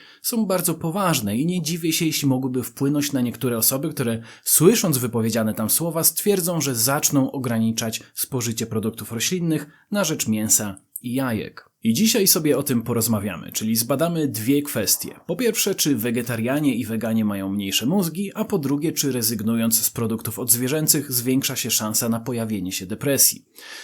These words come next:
Sprawdzimy, na co najczęściej powołują się osoby, które przedstawiają te tezy, co na ten temat mówią opracowania naukowe i co właściwie powinniśmy robić, by dbać o własne mózgi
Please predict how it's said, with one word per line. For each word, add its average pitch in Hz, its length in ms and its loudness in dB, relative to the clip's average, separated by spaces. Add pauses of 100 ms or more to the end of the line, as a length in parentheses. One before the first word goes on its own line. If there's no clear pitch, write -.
Sprawdzimy, 202 680 0
na 165 320 -2
co 143 220 2
najczęściej 139 640 2
powołują 113 420 0
się 113 180 0
osoby, 139 300 0
które 110 220 -4
przedstawiają 117 720 2
te 101 120 -8
tezy, 107 520 -4
co 165 140 0
na 185 80 0
ten 170 160 0
temat 127 280 -2
mówią 117 280 0
opracowania 113 600 -2
naukowe 156 500 -4 (260)
i 240 80 -2
co 233 180 2
właściwie 156 520 0
powinniśmy 113 540 0
robić, 113 320 0
by 113 280 -4
dbać 117 400 -4
o 127 40 -2
własne 113 460 0
mózgi 120 520 2